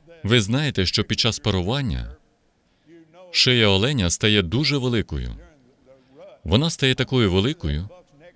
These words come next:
що втрачає нормальний вигляд. Вона просто величезна. Вона набрякає і виглядає жахливо. І мені на думку спадає цей образ. Яке б ярмо ви не накинули йому на шию,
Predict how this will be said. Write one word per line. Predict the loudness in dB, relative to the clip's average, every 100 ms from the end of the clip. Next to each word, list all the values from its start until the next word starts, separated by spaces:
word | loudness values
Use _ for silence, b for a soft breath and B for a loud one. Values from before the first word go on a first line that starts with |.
| _
що | -2 0
втрачає | 0 0 -2 -2 0
нормальний | 0 0 2 2 2
вигляд. | 0 -2 -4 -8 -14 _ -20 _ -20 -2
Вона | 4 4
просто | 4 -2 -2 0
величезна. | 0 0 0 0 -2 -6 -10 -16 -20 -20 -20 -20 -8
Вона | 2 4 4
набрякає | 4 2 0 0 2 2
і |
виглядає | 2 2 2 2 2
жахливо. | 0 -2 -4 -4 -4 -8 -14 _ _ _ _ _ _ _ _ _ 0
І | 4
мені | 4 2
на | 0
думку | 0 -2 -4 -6
спадає | -4 0 2 0
цей | 0 -2
образ. | 0 -2 -4 -8 -12 -20 _ _ _ _ _ -20 -20 -20 -20 -20 -14
Яке | -4 -2 0 -2
б | 2
ярмо | 2 2 2
ви | 2
не | 2
накинули | 2 0 -2 -2 0
йому | 2 2
на | 0
шию, | 0 -2 -4 -6